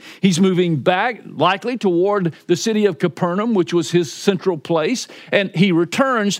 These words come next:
There's a crowd there to welcome him. It's because they can see his boat coming, no doubt. Now, there's even time, maybe some of them have run from that around the, the edge of the lake to find him on the other side. The crowd is gathered,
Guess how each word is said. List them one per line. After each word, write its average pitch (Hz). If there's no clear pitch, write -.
There's 196
a 220
crowd 269
there 160
to 170
welcome 208
him. 160
It's 165
because 214
they 226
can 247
see 156
his 185
boat 170
coming, 160
no 147
doubt. 170
Now, 214
there's 254
even 175
time, 196
maybe 220
some 214
of 226
them 175
have 156
run 180
from 214
that 160
around 170
the, 170
the 165
edge 190
of 175
the 160
lake 196
to 165
find 175
him 175
on 165
the 160
other 147
side. 220
The 151
crowd 233
is 247
gathered, 247